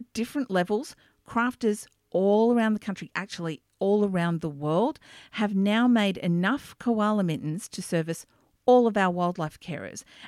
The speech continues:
And that is the power of spreading the word.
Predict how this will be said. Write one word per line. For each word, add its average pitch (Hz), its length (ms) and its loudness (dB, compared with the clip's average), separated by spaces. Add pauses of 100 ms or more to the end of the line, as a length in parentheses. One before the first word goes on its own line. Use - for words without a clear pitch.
(100)
And 165 360 0
that 233 360 2
is 185 140 -6
the 175 120 -6
power 196 560 -2
of - 120 -12
spreading 175 400 -4
the 170 80 -2
word. 170 280 0